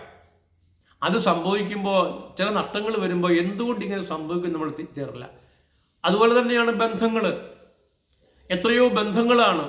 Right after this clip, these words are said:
എത്രയോ ബന്ധങ്ങളാണ് തകർന്ന് തകർന്ന് പോവുക. ഈ അടിക്കടിക്ക് ബന്ധങ്ങൾ തകർന്നു പോയിട്ട് പോലും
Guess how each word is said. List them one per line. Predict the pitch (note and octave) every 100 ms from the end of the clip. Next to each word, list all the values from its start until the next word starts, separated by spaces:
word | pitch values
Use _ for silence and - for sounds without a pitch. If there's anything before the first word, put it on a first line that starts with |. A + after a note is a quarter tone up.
| -
എത്രയോ | F3 G#3 A3+ A#3
ബന്ധങ്ങളാണ് | G#3+ G#3 G3 A3+ A3+ G3+ F#3
തകർന്ന് | F3 F3+ F#3 F3+
തകർന്ന് | F3+ E3+ E3+
പോവുക. | D3+ D3+ D3+ C#3+ - - - - - _ _ _ -
ഈ | G3
അടിക്കടിക്ക് | E3+ F3+ F#3 F#3+ B3+ B3 A#3+
ബന്ധങ്ങൾ | G#3 G#3 A3 A#3 A#3
തകർന്നു | A3+ A3 A3
പോയിട്ട് | G#3+ G#3+ G#3 G3+
പോലും | G3 F#3+